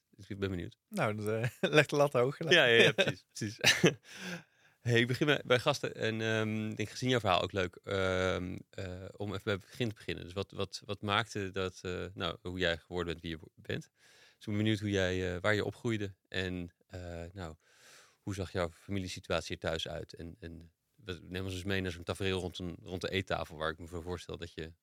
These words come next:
Speaker 1: was met ouders. En
Speaker 2: Ja, ja, ja,
Speaker 1: maar hoe was
Speaker 2: zeker.
Speaker 1: dat?
Speaker 2: En, eh, ja, zoals sommigen misschien wel eens willen horen,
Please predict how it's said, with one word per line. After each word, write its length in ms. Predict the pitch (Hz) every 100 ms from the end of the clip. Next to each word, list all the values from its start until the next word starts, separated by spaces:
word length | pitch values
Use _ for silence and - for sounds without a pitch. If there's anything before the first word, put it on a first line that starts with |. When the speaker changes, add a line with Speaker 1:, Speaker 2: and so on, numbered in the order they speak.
| _
Speaker 1:
was 200 | 85 82
met 180 | 87 -
ouders. 320 | 78 80 -
En 100 | 80
Speaker 2:
Ja, 160 | 120 139
ja, 160 | - 123
ja, 180 | 151 127
Speaker 1:
maar 100 | 98
hoe 80 | 92
was 140 | 156
Speaker 2:
zeker. 200 | - -
Speaker 1:
dat? 120 | _ _ _ _ _ _ _ - -
Speaker 2:
En, 240 | - 120 113
eh, 400 | 113 117 113 123
ja, 180 | 117 107
zoals 240 | - 107
sommigen 720 | - 110 104 107 107 107 107 120
misschien 220 | 123 - 110
wel 80 |
eens 100 | 104
willen 160 | - 107
horen, 340 | 113 127 123